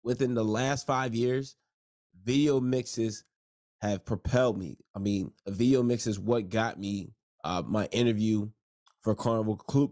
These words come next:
uh, Cruise Line, and then eventually, you know, I got the position. But a video mix is far more important and better than a au-, just a plain audio mix.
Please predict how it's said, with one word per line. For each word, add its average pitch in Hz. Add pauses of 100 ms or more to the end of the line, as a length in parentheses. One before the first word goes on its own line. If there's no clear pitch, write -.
(140)
uh, 113
Cruise 151
Line, 107
and 104
then 104
eventually, 107
you 101
know, 98
I 101
got 104
the 95
position. 101 (560)
But 98 (840)
a 101
video 131
mix 120
is 101
far 123
more 107 (640)
important 104 (180)
and 95
better 101 (260)
than 98
a 95
au-, 107
just 101
a 92
plain 110 (220)
audio 107
mix. 104